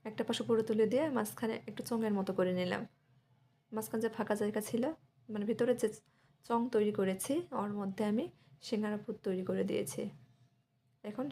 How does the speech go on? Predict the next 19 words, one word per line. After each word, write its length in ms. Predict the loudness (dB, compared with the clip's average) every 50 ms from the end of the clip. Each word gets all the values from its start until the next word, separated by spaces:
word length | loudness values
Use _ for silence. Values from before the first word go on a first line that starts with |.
| -4
সিঙ্গারা 340 | -2 0 2 2 2 2 0 -2 -6 -12 _ _ _ _ _ _ _ _ _ _ _ _ _ _ _ _ _ _ _ _ _ _
ভাঁজ 200 | -2 0 0 0 0 -2 0
করে 160 | 0 0 0
নিচ্ছে। 400 | 0 -2 -4 -6 -8 -10 -8 -6 -4 -4 -4 -4
একটা 140 | -4 -4 -4 -2
সিঙ্গারা 240 | 0 0 0 0 2 2
তৈরি 140 | 4 4 4 2
হলে 140 | 0 0 -2 -4 -8 _ _ _ _ _ _ _ _ -10
আপনাদের 360 | -8 -6 -4 -2 -2 0 0 0 2
বোঝার 220 | 2 2 2 2 2
জন্য 120 | 2 2 2 2
আমি 80 | 2 2
আরেকটা 240 | 2 2 2 0 0 0
তৈরি, 140 | 0 2 0 0 -4 -6 _ _ _ _ _ _ _ _ _ _ _ _ _ _ _ _ _ _ _ _ _ _ _ _ _ _ _ _ _ _ _ _ _ _ -2
আর 100 | -2 2 4
কয়েকটা 240 | 4 4 4 4 2 2
তৈরি 140 | 4 2 4 6
করে 120 | 6 6 6
দেখাচ্ছি। 440 | 4 4 2 -2 -4 -4 -6 -4 -2